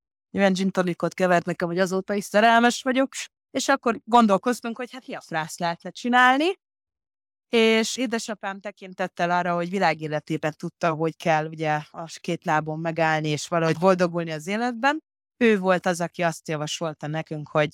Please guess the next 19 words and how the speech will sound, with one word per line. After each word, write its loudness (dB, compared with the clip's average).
gyerekek, 0
olyat 2
csináljatok, 2
hogy -2
ahol -2
laktok, 2
ott -6
pénzt -6
tudjatok -8
keresni, -4
ne 0
kelljen 0
több 0
dolgot -4
kibérelni, -6
több -2
dolog 0
után -10
fizetni, 0